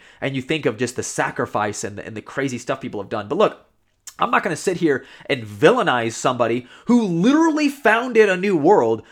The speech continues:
who literally through his own sort of, like, crazy ass ideas, he was funded to come here.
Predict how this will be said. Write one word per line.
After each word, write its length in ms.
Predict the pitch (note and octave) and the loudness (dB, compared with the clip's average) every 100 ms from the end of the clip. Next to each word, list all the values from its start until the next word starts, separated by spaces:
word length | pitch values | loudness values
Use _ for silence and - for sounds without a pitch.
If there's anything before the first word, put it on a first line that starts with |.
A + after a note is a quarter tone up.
| - | -2
who 140 | F#3+ G3+ | 0 4
literally 340 | A3+ C4+ B3+ | 2 2 0
through 300 | - A#3 B3 | 0 2 4
his 200 | A3+ E3+ - | 4 2 2
own 480 | G#3 A#3+ B3 A#3 - _ | 4 4 2 -4 -10 _
sort 240 | - A3 | 4 6
of, 180 | G3+ D3+ | 6 2
like, 260 | D3+ C#3+ - _ _ _ - | 0 -2 -6 _ _ _ -20
crazy 680 | - - D3 B3+ C#4 B3+ A#3+ | -16 0 6 6 6 4 2
ass 300 | A3+ A3+ A3 | 2 0 0
ideas, 800 | G3+ E3 A#3 G3 A2+ B2+ D#3 _ _ _ | 0 0 2 0 0 -4 -6 _ _ _
he 300 | - B3+ A#3+ | -2 0 0
was 260 | G3+ E3 C#3+ - | 4 2 2 -8
funded 920 | _ - - - C4 C4+ F#3+ B2 A#2 - | _ -20 0 0 0 0 -2 -2 -4 -8
to 100 | E3 | -10
come 400 | - - A3 G#3+ | -4 -2 -2 -2
here. 500 | E3+ D3 A#2+ G#2 | -2 0 0 0